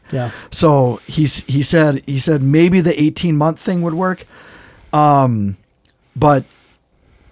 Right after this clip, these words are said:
Speaker 2: the three-month, he's like, "If you were to go that route, what we would probably do is just have you,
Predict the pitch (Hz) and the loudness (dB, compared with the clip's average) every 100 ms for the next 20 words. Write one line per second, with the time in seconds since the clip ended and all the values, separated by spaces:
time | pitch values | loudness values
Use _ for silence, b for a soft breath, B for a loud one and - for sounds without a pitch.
0 | _ _ - 151 156 - 233 196 151 139 | _ _ -6 -2 -2 0 2 4 2 0
1 | 135 143 143 143 147 156 160 135 175 160 | -2 -2 0 0 -4 -8 -6 -2 2 2
2 | 143 147 135 151 160 131 120 120 143 139 | 2 0 2 0 0 0 0 0 -2 0
3 | 127 107 165 151 131 117 151 123 113 98 | -2 -2 0 0 -2 0 0 0 -4 -6
4 | 120 139 131 117 120 117 110 | -6 -2 -2 -2 -4 -4 -6